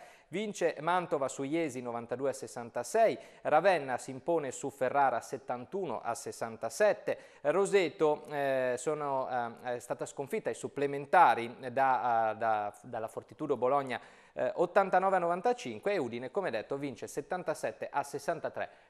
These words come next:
contro Treviso nel derby del Nord-Est. Un'ultima notizia di sport, la scherma si è chiusa a Udine al Palo Ovidio Bernes la due giorni della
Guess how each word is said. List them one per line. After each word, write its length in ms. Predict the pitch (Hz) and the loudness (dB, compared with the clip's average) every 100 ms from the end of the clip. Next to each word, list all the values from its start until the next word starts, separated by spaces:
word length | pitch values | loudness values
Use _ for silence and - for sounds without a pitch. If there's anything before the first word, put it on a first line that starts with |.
| _ | _
contro 380 | 208 185 147 135 | 0 0 -2 -6
Treviso 440 | 165 160 107 95 | -4 -4 -4 -8
nel 200 | 113 127 | -8 -6
derby 340 | 113 95 95 104 | -4 -4 -6 -8
del 300 | 110 107 107 | -8 -6 -8
Nord-Est. 540 | 104 101 101 - - 110 104 | -8 -10 -10 -14 -12 -8 -6
Un'ultima 380 | 110 151 165 175 | -6 -8 -4 -4
notizia 420 | 170 160 175 165 | -4 -2 -2 -2
di 140 | 151 143 | -2 -4
sport, 520 | - - 202 208 - | -4 2 2 2 0
la 240 | 147 127 | 2 0
scherma 520 | 123 - 202 165 127 | -4 0 2 2 -2
si 140 | 117 131 | -8 -10
è 40 | |
chiusa 400 | - 180 147 131 - - - - | -4 -2 0 0 -2 -14 -14 2
a 100 | 143 | 4
Udine 340 | 202 202 175 | 4 2 2
al 300 | 143 135 127 | 2 4 4
Palo 200 | 165 165 | 4 4
Ovidio 280 | 151 151 156 | 4 0 0
Bernes 440 | 156 160 160 143 | 2 2 0 -4
la 140 | 139 143 | 0 2
due 180 | 147 151 | 2 -2
giorni 280 | 156 180 147 | -2 -2 -2
della 320 | 135 131 | 0 0